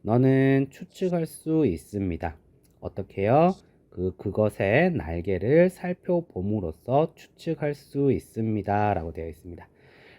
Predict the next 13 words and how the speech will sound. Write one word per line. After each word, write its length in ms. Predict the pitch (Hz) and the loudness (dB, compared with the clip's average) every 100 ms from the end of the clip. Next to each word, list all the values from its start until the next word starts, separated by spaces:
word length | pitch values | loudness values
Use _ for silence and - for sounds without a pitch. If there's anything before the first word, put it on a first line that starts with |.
| _ | _
그래서 260 | 131 127 107 | 4 6 6
여기에서 600 | 117 147 135 151 156 - _ - | 4 2 0 2 0 -2 _ -6
그것의 580 | 110 135 170 175 170 160 | 0 4 4 4 2 2
날개니까 800 | 82 85 110 101 80 110 117 117 | -2 -4 -2 -4 -4 -4 -2 -4
앞에 260 | 123 135 | -4 -6
받아주는 500 | 113 98 113 113 98 | -4 0 0 0 -2
명사를 360 | 90 80 104 92 | -2 -4 -2 -4
찾아보면 720 | - 98 92 82 95 147 185 - _ _ 123 | -2 -2 -2 0 2 4 2 0 _ _ 2
a 220 | 139 139 139 | 4 2 0
dead 260 | 98 - - | -4 -4 -4
bird 400 | 104 127 170 - _ _ - | 0 2 0 -6 _ _ -4
or 280 | 127 143 147 | 2 2 2
mosquito입니다. 2000 | 101 90 85 - - 98 85 80 - _ _ _ _ _ _ 98 90 82 82 | 0 -4 -6 -10 -8 -6 -4 -6 -14 _ _ _ _ _ _ -8 -6 -6 -10